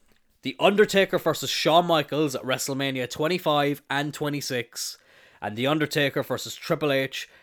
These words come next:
at WrestleManias twenty-seven and twenty-eight. These are such unfucking believable stories.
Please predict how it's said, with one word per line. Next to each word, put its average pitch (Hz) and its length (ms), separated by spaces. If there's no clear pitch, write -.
at 101 140
WrestleManias 123 720
twenty-seven 117 760
and 104 140
twenty-eight. 95 640
These 175 400
are 123 480
such - 720
unfucking 123 1000
believable 101 520
stories. 87 720